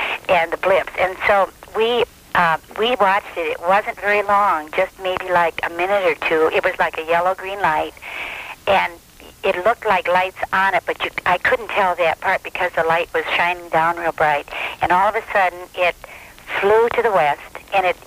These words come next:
it just went, you, it was just like, you couldn't even snap your finger. Uh, it went that rapidly.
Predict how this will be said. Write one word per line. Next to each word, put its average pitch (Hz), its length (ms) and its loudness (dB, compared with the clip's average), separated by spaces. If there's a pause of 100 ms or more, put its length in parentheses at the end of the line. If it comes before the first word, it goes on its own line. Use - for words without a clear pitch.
it 190 200 2
just 220 280 -2
went, 202 300 0
you, 170 160 -8
it 202 80 0
was 185 220 2
just - 180 -4
like, 175 240 2 (100)
you 202 100 -8
couldn't 208 300 0
even 175 220 -6 (120)
snap 180 280 0
your 160 80 2 (120)
finger. 165 500 0 (160)
Uh, 160 260 2 (140)
it 175 140 2
went 190 180 -2
that 170 200 0
rapidly. 165 560 0